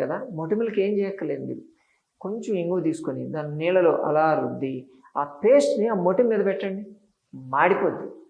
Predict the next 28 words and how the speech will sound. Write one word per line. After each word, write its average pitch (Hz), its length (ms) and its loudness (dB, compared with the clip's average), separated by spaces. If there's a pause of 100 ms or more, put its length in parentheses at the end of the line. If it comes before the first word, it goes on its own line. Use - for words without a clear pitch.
(240)
మొటిమ. 139 180 -14 (800)
పింపుల్ 175 300 -6
అనేది 180 260 -2
మాడిపోతూ 214 400 0
ఉంటుంది, 139 280 -8
చాలా 165 180 2
బాగా 226 160 0
పనిచేస్తుంది. 135 420 -4 (340)
ఈ - 20 0 (100)
ఆక్నే 220 400 2
ప్రాబ్లం 190 320 6
ఉన్న 175 160 2
వాళ్ళకైతే 170 420 0 (480)
ఇంగువ 240 240 8 (120)
కలిపిన 214 340 4 (120)
నీళ్ళతో 180 380 2 (420)
కొంచెం 185 320 0
అప్పుడప్పుడు 208 440 4 (100)
కాటన్ 170 380 2
ముంచేసి 165 440 -6
దాన్ని 147 240 -6 (360)
అప్పుడప్పుడు 220 440 0 (140)
తుడుస్తూ 190 420 -4 (120)
ఉంటే 160 200 -6 (340)
మీకు 196 160 -2 (120)
ఆక్నే 220 360 2
ప్రాబ్లం 185 360 2
తగ్గుతుంది, 151 380 -6